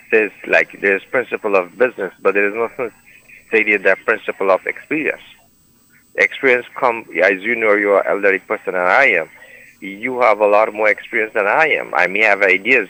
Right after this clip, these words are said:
but you, when you take my ideas and you, and you scroll it, and you see the in-depth of it, it's a different thing.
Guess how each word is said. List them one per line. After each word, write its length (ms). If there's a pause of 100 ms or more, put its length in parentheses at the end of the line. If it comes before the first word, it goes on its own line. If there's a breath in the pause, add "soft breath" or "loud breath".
(120)
but 300
you, 220
when 200
you 180
take 220
my 180
ideas 440
and 120
you, 160 (320)
and 120
you 80
scroll 420
it, 140 (340 loud breath)
and 80
you 140
see 80
the 180
in-depth 420
of 140
it, 120
it's 180
a 40
different 540
thing. 280